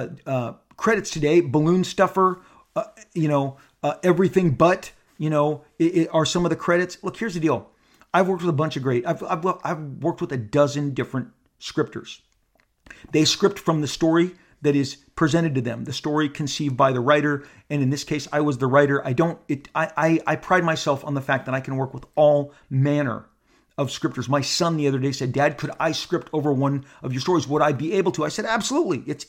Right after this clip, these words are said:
it's easy. I make it easy. I make it as easy as I possibly can in that I tell you what is going on, and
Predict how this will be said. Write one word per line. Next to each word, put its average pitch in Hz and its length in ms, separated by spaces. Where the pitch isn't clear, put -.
it's 175 220
easy. 185 340
I 156 120
make 202 320
it 170 80
easy. 113 420
I 139 80
make 165 260
it 180 140
as - 220
easy 170 400
as 131 100
I 120 120
possibly 156 600
can 131 400
in 143 220
that 127 240
I 123 120
tell - 480
you 117 420
what 139 200
is 139 140
going 143 260
on, 147 300
and 190 320